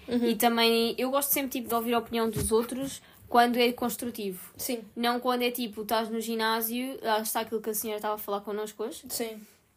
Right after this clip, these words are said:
Speaker 2: Que, hum, tipo, se chegaram ao pé dela e disseram, ah, só está a levantar isso. Tipo, eu acho isso ridículo. Acho que ninguém tem nada a ver com ninguém, até porque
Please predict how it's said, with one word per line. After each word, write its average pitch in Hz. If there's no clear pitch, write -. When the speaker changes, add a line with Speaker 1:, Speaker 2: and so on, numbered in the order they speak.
Speaker 2:
Que, 226
hum, 214
tipo, 220
se -
chegaram 214
ao 214
pé 220
dela 226
e -
disseram, 226
ah, 294
só 269
está 262
a 262
levantar 254
isso. 240
Tipo, 226
eu 233
acho 233
isso -
ridículo. 254
Acho 233
que -
ninguém 240
tem 233
nada 226
a -
ver 220
com 226
ninguém, 214
até 220
porque 214